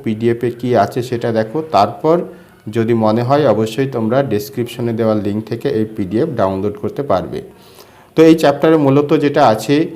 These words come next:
চ্যাপ্টার ভিত্তিক সাজেশন আছে, অর্থাৎ ফিজিক্সের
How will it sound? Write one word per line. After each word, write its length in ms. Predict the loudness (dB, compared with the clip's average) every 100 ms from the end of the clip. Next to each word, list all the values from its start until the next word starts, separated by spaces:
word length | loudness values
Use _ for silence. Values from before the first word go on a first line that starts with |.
| -16 -20 -2
চ্যাপ্টার 500 | 2 2 2 2 2
ভিত্তিক 400 | 0 -2 -2 -2
সাজেশন 460 | 0 0 -2 -4
আছে, 260 | -6 -8 -8
অর্থাৎ 220 | -6 -6 -6
ফিজিক্সের 560 | -6 -6 -6 -2 -2